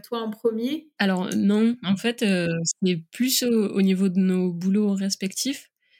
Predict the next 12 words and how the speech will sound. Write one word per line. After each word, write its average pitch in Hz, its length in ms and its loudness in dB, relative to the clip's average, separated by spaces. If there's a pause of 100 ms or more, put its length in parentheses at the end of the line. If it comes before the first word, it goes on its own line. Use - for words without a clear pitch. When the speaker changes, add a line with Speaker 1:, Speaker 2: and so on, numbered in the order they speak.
(420)
Speaker 2:
Euh, 170 200 -4
Chloé, 190 320 0
du 190 140 0
coup, 226 260 -2
euh, 165 800 -4
c'est - 200 -4
plus - 140 -14
facile 202 360 -2
pour 190 180 -4
elle 190 120 0
de 180 80 -4
s'absenter. 175 600 -4